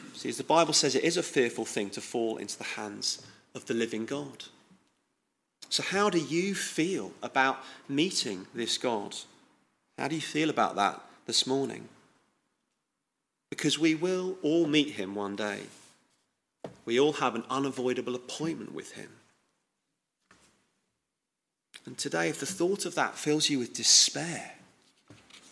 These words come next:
it exposes what you're worshipping, what you have confidence in. You see, look at verse seven. Such a person,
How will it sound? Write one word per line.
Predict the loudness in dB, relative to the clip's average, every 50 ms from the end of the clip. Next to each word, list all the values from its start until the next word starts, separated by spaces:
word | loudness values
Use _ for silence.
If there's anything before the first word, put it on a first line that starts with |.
| -20 -20 -20 _ _ _ _ _ _
it | -2 -2
exposes | 2 4 4 4 4 4 2 4 4 4 4 2 -2 -2 -2
what | -2 -2 0
you're | 0 2
worshipping, | 2 2 0 2 0 -2 -2 -4 -10 -14 -16 -18 -20 -20 -20 -20 _ _ _ -20 -20 -18 -18 -6 -2
what | 0 2 2
you | 2 4
have | 6 6 6 6 2
confidence | -2 -4 -2 -2 -2 -2 -4 -8 -8 -8 -6 -4 -2 -4 -4
in. | -4 -8 -14 -20 -20 -20 -20 _ _ _ _ _ _ _ _ _ _ _ _ _ _ _ _ _ _ _ _ _ _ _ _ _ _ _ _ _ _ _ -20 -20 -20 -20 _ _ -10
You | -6
see, | -4 -4 -2
look | -2 -4 -4 -4
at | 0
verse | 0 2 4 6
seven. | 6 6 4 4 2 4 4
Such | 6 6 6 4 4 0
a | -2
person, | 2 4 6 6 8 6 6 4